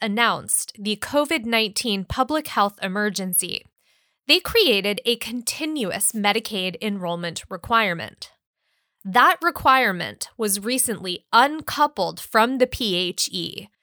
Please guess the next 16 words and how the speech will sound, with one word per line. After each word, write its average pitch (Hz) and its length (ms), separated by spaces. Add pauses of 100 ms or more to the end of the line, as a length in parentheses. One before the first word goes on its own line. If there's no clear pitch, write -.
(180)
by 214 140
separate 233 580
legislation, 190 920 (100)
meaning 226 480
that 208 220
the 202 100
continuous 220 880
enrollment 180 600
requirement 196 720 (200)
ends 220 600 (140)
April 233 280
first, - 560 (460)
and 214 280
Medicaid 302 420
enrollees' 185 600
eligibility 208 840